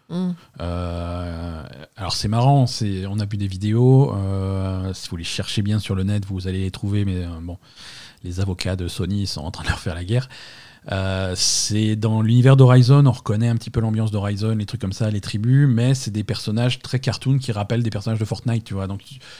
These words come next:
Speaker 2: tu vois qu'ils essayent de faire ça. Nous, on a,
Speaker 1: Ouais.
Speaker 2: on fait For-, Fortnite, mais Horizon. C'est,
Speaker 1: Euh,
Speaker 2: non,
Speaker 1: non.
Speaker 2: si c'est ça ta proposition, ça marchera pas.
Speaker 1: Non, il faut que tu fasses un truc, euh, vraiment différent, quoi.
Speaker 2: Ouais,
Speaker 1: Tu
Speaker 2: ouais,
Speaker 1: peux
Speaker 2: ouais.
Speaker 1: pas essayer de faire la même chose que Fortnite et, et penser faire aussi bien que Fortnite, c'est impossible.
Speaker 2: C'est ça.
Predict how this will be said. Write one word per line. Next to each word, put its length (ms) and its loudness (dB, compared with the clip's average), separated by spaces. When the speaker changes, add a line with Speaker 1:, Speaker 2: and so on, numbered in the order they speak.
Speaker 2:
tu 100 -6
vois 120 6
qu'ils 140 0
essayent 220 2
de 80 2
faire 180 -2
ça. 260 0
Nous, 100 0
on 80 4
a, 100 6
Speaker 1:
Ouais. 60 0
Speaker 2:
on 20 0
fait 140 4
For-, 160 2
Fortnite, 640 2
mais 80 8
Horizon. 400 2
C'est, 160 -10
Speaker 1:
Euh, 40 -2
Speaker 2:
non, 180 6
Speaker 1:
non. 120 2
Speaker 2:
si 100 2
c'est 80 4
ça 140 6
ta 120 6
proposition, 480 -2
ça 120 -4
marchera 360 -6
pas. 180 -10
Speaker 1:
Non, 160 -4
il 40 -18
faut 120 -10
que 60 -10
tu 100 -12
fasses 200 -4
un 120 0
truc, 340 -4
euh, 600 -4
vraiment 420 -2
différent, 460 -2
quoi. 160 -14
Speaker 2:
Ouais, 120 0
Speaker 1:
Tu 80 0
Speaker 2:
ouais, 40 0
Speaker 1:
peux 60 4
Speaker 2:
ouais. 60 0
Speaker 1:
pas 160 6
essayer 300 2
de 40 -8
faire 160 2
la 80 2
même 140 2
chose 180 0
que 100 -4
Fortnite 480 0
et, 320 0
et 60 0
penser 340 -2
faire 200 -2
aussi 180 -4
bien 140 0
que 60 -4
Fortnite, 340 -2
c'est 100 -4
impossible. 400 -2
Speaker 2:
C'est 60 4
ça. 140 4